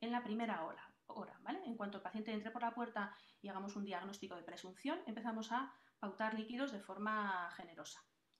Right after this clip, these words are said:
Cuando tengamos la cifra de sodio corregido,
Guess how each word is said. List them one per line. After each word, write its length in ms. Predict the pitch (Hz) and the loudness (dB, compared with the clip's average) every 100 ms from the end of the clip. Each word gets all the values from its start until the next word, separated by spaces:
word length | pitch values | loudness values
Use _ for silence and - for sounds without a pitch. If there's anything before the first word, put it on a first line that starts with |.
| - - - - | -20 -20 -20 -6
Cuando 200 | - 202 | 2 2
tengamos 380 | 202 208 240 269 | 4 4 6 6
la 160 | 269 269 | 6 6
cifra 320 | 302 294 269 | 2 4 2
de 80 | 262 | 2
sodio 1040 | - 254 240 240 240 240 233 233 226 220 | 0 0 2 2 4 4 4 2 -2 -2
corregido, 640 | 220 208 214 294 226 339 | -4 -4 2 4 4 0